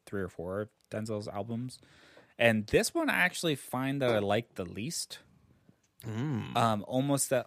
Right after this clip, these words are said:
Speaker 1: I don't know what it is about Imperial and Zoo. Like, I like those ones a lot.
Speaker 2: Yeah.
Speaker 1: Especially Imperial. And I don't know if it's
Speaker 2: Yeah.
Speaker 1: because he was just a little bit younger, and I don't know if it's, he's doing more experimental things or what. Taboo definitely has, like, a consistent sound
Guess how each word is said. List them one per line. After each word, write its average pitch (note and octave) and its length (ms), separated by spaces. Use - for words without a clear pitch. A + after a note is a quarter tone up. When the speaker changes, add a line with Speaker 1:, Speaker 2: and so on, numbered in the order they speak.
Speaker 1:
I C#3+ 100
don't D#3+ 200
know D3 140
what A#2+ 240
it A#2+ 100
is A2 260
about G2+ 600
Imperial D#3 800
and G#2 180
Zoo. G#2 340
Like, F#2+ 260
I G#2+ 140
like A2 220
those F#2+ 240
ones F2 180
a F2+ 80
lot. F#2 640
Speaker 2:
Yeah. F#2+ 140
Speaker 1:
Especially B2 360
Imperial. F2+ 540
And G#2 160
I A#2+ 60
don't C3+ 140
know C3 120
if B2+ 80
it's A#2+ 100
Speaker 2:
Yeah. - 60
Speaker 1:
because A#2 300
he A2+ 120
was G2 100
just G2+ 220
a F#2 60
little G#2 240
bit F2 100
younger, C#3 480
and G2 260
I - 60
don't F3 120
know F3 120
if D#3 120
it's, - 280
he's A#2 200
doing A#2 280
more A#2+ 560
experimental G#2+ 680
things D3 400
or F#2 80
what. G#2 260
Taboo D3+ 360
definitely A#2 580
has, G2 300
like, F#2+ 140
a F2 80
consistent F2 640
sound G#2 600